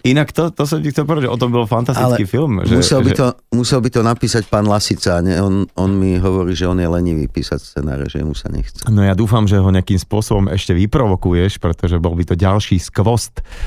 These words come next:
Speaker 1: na ktorý sme už tak trošku u neho zvyknutí.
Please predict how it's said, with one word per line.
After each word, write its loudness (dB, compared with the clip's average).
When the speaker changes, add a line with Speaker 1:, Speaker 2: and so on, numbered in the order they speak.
Speaker 1:
na 2
ktorý 0
sme 2
už -4
tak -2
trošku -2
u 4
neho 4
zvyknutí. 0